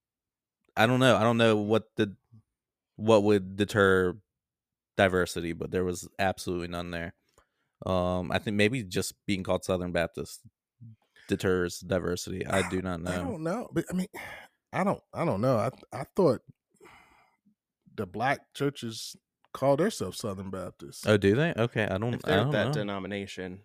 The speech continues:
Speaker 3: yeah.
Speaker 2: I
Speaker 3: I
Speaker 2: guess.
Speaker 1: Yeah.
Speaker 3: think that
Speaker 2: Yeah, I don't
Speaker 3: I
Speaker 2: know.
Speaker 3: was reading there, they call denominations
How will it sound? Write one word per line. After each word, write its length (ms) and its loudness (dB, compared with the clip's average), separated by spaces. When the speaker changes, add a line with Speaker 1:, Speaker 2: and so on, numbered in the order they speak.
Speaker 3:
yeah. 320 -4
Speaker 2:
I 80 -
Speaker 3:
I 100 2
Speaker 2:
guess. 80 -2
Speaker 1:
Yeah. 180 2
Speaker 3:
think 120 -12
that 160 -2
Speaker 2:
Yeah, 160 -12
I 40 -8
don't 120 0
Speaker 3:
I 80 10
Speaker 2:
know. 20 4
Speaker 3:
was 160 0
reading 320 2
there, 280 4
they 200 0
call 320 -4
denominations 920 -8